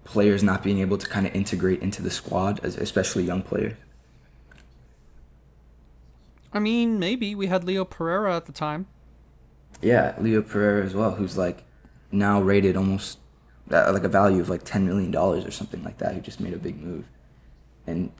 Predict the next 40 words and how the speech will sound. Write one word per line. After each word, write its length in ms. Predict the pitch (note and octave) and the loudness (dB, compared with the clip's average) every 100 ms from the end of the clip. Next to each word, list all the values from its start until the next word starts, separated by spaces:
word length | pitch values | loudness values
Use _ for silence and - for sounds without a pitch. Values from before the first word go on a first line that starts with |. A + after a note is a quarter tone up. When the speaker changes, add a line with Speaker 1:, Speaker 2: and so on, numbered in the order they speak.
| - | -6
Speaker 1:
I, 280 | - - - - - | 2 2 2 -4 -2
I, 100 | F2+ - | 0 2
I 120 | A#2+ | 4
agree 220 | C3 C#3+ | 8 8
that 100 | D#3 | 8
we 100 | B2 | 6
didn't 220 | A2+ A#2+ | 6 4
have 180 | A2+ A#2+ | 2 0
talent, 420 | - A2+ A2+ G#2 | -2 -2 2 0
like, 140 | G2+ F#2 | 0 -4
it 80 | F#2 | 0
didn't 240 | A2+ G#2 | 0 2
look 160 | F#2+ - | -2 -2
like 140 | G2+ | -2
we 80 | G2 | 0
had 120 | F2 | -2
talent 300 | - G2+ F#2 | -4 -6 -4
at 80 | - | -6
the 80 | - | -8
time. 460 | - G2 A2 F3+ - - - - | -6 -4 -2 -2 -6 -20 -20 -2
And 120 | G2+ | 2
I 40 | |
know 140 | G#2+ A#2 | 4 4
that 140 | G#2 | 4
this 120 | G#2+ | 0
kind 200 | - G2+ | 0 0
of 80 | F#2+ | 0
plays 260 | - G2+ - | 2 2 2
into 380 | C#3 - F#2 F#2 - | 0 0 -4 -6 -14
something 340 | - - G2+ G2+ | -6 -4 0 0
that 100 | F#2 | -2
gets 160 | F#2+ - | -4 -2
hurled 200 | G#2 F#2+ | -2 0
at 120 | F#2 | 0
Orlando 320 | F#2 F#2 F#2+ | 0 0 -2
City, 300 | - G2 F#2+ - | 0 0 0 -2
partially 360 | - A#2+ - G2 | 0 0 0 -2
unfairly 600 | G2 - F#2+ G#2 - - | -2 0 0 2 0 -4
from 180 | - A2 | -4 -2
time. 340 | G#2 G#2+ A#2 | 0 0 -2